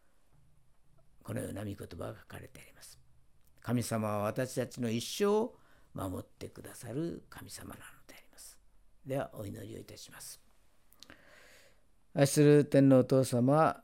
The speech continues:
皆をあがめ感謝いたします。何の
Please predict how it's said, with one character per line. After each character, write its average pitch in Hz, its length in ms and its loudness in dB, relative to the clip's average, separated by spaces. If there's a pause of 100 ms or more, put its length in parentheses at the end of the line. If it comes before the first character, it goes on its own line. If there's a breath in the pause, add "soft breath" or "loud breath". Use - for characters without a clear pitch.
皆 113 320 2
を 107 80 0
あ 110 100 0
が 113 160 -2
め 127 460 4 (100)
感 98 240 -10
謝 98 140 -10
い 101 60 -10
た 98 160 -12
し - 180 -12
ま 160 100 -4
す。 - 220 -16 (800)
何 104 300 -2
の 113 320 2